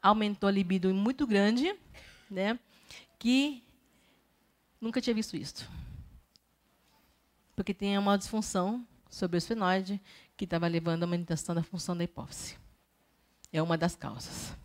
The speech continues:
tá? Não vou contar quem que é. E, <clears throat> e tem relação também com a tenda da hipófise, que é, tem uma relação com o sistema dural. Tá certo? Lembra disso?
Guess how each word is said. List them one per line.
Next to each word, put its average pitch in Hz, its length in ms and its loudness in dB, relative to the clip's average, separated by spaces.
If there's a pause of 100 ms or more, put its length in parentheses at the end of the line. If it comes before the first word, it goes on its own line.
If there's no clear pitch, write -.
(440)
tá? 165 240 -4 (840)
Não 175 100 -4
vou 165 80 -2
contar 175 220 -4
quem 175 160 -8
que 156 100 -4
é. 131 120 -4 (1000)
E, 262 260 2 (540)
<clears throat> - 560 -20
e 226 80 0
tem 233 140 2
relação 240 260 4
também 233 160 2
com 226 80 2
a 226 40 4
tenda 240 280 4
da 190 120 2
hipófise, 143 600 0 (300)
que 214 180 2
é, 220 80 6
tem 220 160 -2
uma 214 140 2
relação 220 440 2
com 226 40 -4
o - 20 -8
sistema 220 240 -2
dural. 175 340 4 (1000)
Tá 143 80 -10
certo? 233 400 2 (120)
Lembra 180 220 2
disso? 269 360 0